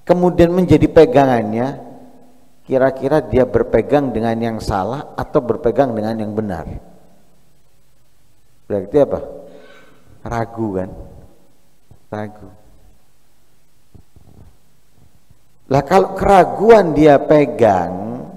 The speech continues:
dia kuati, dia jadikan andalan, salah, sangat salah.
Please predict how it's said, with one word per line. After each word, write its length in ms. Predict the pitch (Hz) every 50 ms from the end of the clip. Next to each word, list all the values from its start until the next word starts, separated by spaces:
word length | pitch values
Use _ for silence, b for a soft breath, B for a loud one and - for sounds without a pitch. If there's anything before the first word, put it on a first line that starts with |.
| - - - - - - - - - - - - - - - - - - - - - - - - -
dia 240 | 104 127 135 143 139 139
kuati, 1040 | 139 - 160 160 156 151 143 143 - - - - 139 127 117 110 110 113 120 135 139 131 - - - - - - - - - - - - - 110 104
dia 400 | - 139 143 139 135 131 120 104 80 - - - - - - - - - - - - - - - - - - - - - - - - - - - - - - -
jadikan 560 | - - 135 - 135 135 - 156 143 139 147 - 151
andalan, 840 | 160 156 143 127 123 127 120 113 107 107 107 110 120 131 - - - - - - - - - - - - - - - - - - - - - - -
salah, 720 | - - - - - 90 87 90 85 85 - - - - - - - - -
sangat 480 | - - 87 78 90 92 90 90 - -
salah. 480 | - - - - 78 58 67 71 -